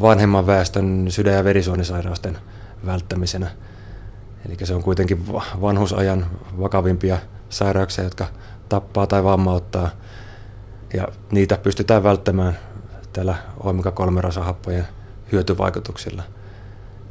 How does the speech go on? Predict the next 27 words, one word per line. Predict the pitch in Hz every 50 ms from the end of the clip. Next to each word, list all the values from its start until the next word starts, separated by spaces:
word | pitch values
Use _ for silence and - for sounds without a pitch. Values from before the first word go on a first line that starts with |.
| - - -
Eli | - 87 87 87 90 - - - - - - - - -
tässä | - 98 92 - 98
taas | 90 101 95 95
päästään | - - 95 90 - - 98 95
siihen, | 98 98 95 92 95
että | 95 -
kalansyönti | - 104 98 95 95 90 92 95 90 90 95 95
ei | 92 92
ole, | 95 87 87 -
ei | 98 92 90
ole | 90 -
kaiken | - 101 95 85 92 90 95
ikäisille | 95 - 98 90 - 98 92 92 90 - -
ihan | - 90 90 92 90
sama | 98 95 95 95 92 90
asia. | 90 85 95 92 90 90
Et, | 87 - - - - - - - - - - - - - - - - - - -
et | 98 90 90 - - - - - - - - - 107 95
van-, | 98 101 95 90 92 95
vanhemmille | 104 95 92 98 95 95 92 95 95
ihmisille | 90 92 92 90 95 90 92 85 - - - - - - - - - - - - - - - - - -
sillä | - - 95 87 92
on | 95 95 87 90
ne | 98 90 - - - - - - - - - - - -
semmoiset | - - 95 90 90 92 90 -
suuret | - 117 113 104 101 95 90 - - - -
elämää | 98 101 95 92 92 92 90 92